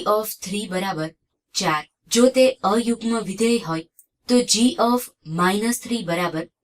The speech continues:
માઇનસ ચાર મળવું જોઈએ. પરંતુ જો આપણે G of માઇનસ થ્રી ને જોઈએ તો તે અહીં માઇનસ ચાર નથી. પરિણામે તે અયુગ્મ વિધેય હોઈ શકે નહીં. અહીં આ જે વિધાન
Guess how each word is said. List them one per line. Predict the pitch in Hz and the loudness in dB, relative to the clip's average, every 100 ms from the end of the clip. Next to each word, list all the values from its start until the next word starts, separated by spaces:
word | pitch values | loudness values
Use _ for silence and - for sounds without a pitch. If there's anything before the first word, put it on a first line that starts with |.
| - | -2
માઇનસ | 285 226 214 - | 0 0 0 -2
ચાર | 190 175 | 0 -2
મળવું | 170 160 165 | -4 -6 -6
જોઈએ. | 165 147 156 - _ _ | -6 -6 -12 -14 _ _
પરંતુ | 269 269 302 311 262 | 4 4 4 -2 -2
જો | 190 254 247 | 2 4 4
આપણે | 254 254 262 247 - | 4 2 2 0 0
G | 196 233 - 226 | 0 0 0 0
of | 240 - 160 | -2 -2 -2
માઇનસ | 165 190 233 - | 0 0 -2 -2
થ્રી | 233 226 | -2 -2
ને | 226 | -2
જોઈએ | 156 160 175 - _ - | -6 -8 -10 -12 _ -2
તો | 285 254 | 0 4
તે | 262 254 | 4 4
અહીં | 262 302 - _ 147 | 0 -2 -10 _ -10
માઇનસ | 147 156 220 - | -8 -4 -4 0
ચાર | 262 254 | 0 4
નથી. | 247 240 - _ _ - | 2 0 -6 _ _ 2
પરિણામે | 233 254 254 247 254 254 | 6 6 6 6 4 4
તે | 254 - 190 | 0 2 0
અયુગ્મ | 214 226 220 226 214 | 0 -2 -4 -4 -4
વિધેય | 202 214 226 151 | -4 -4 -4 -4
હોઈ | 175 - | -2 -2
શકે | 233 226 185 | -2 -6 -6
નહીં. | 147 160 _ _ - | -8 -14 _ _ 0
અહીં | 240 240 247 180 | 4 6 4 2
આ | 202 | 2
જે | 226 202 | 0 -2
વિધાન | 180 196 214 | -2 -2 -2